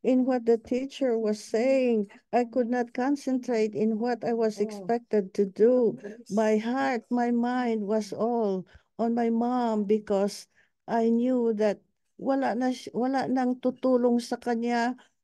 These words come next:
sa mga gawain sa bahay, sa, sa labas, yang ganyan, because I had, I had, I had my younger brother and sister. So, dahil sa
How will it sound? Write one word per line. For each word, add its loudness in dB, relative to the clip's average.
sa -2
mga 0
gawain 0
sa -6
bahay, 0
sa, -2
sa -4
labas, 0
yang 0
ganyan, 2
because -2
I -2
had, -6
I 0
had, 0
I -2
had -2
my 0
younger 0
brother -4
and -2
sister. -2
So, 2
dahil 2
sa -2